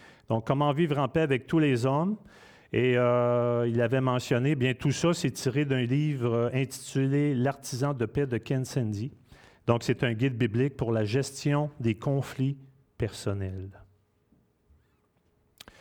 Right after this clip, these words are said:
La gestion des conflits personnels,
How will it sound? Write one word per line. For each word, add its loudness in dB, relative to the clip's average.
La 2
gestion 0
des 0
conflits -2
personnels, -2